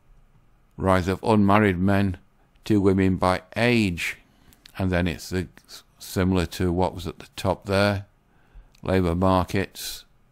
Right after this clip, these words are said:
unma-, unmarried ratio of men and women age eighty and over by race and Hispanic origin and state, depending where you are in America. And then we got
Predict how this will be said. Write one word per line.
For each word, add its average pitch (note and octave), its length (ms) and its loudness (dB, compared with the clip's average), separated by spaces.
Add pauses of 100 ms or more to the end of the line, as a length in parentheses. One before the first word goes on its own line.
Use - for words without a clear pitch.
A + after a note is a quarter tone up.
(1040)
unma-, F#2+ 380 2 (800)
unmarried G2 420 2
ratio G2 360 2
of F2+ 80 2
men F#2+ 220 2
and F2+ 80 0
women F#2+ 400 2
age F#2 220 -4
eighty G#2 320 -4
and G2+ 100 2
over F2 160 0
by F2+ 200 0
race F2+ 340 0
and E2+ 120 -10
Hispanic F2+ 680 -4
origin F2+ 400 -2
and E2+ 100 -4
state, - 680 -2 (1200)
depending F2+ 520 0
where F#2 120 4
you F2 200 0
are F#2 180 2
in F2+ 100 0
America. G#2+ 680 0 (3250)
And F#2 200 0
then F#2 400 0
we F2+ 140 -4
got E2+ 280 -2